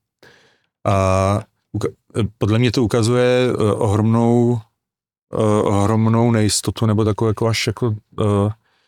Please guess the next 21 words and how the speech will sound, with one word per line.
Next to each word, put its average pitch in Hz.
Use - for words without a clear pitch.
sklony 110
k 107
panice 107
těch -
vládnoucích, 107
té, 113
té, 107
té 117
vládnoucí 110
skupiny, 113
jo. 50
A 95
přijde 101
mi, 113
eh, 104
od -
naší 107
vládní 107
koalice 107
hloupé, 95
že 98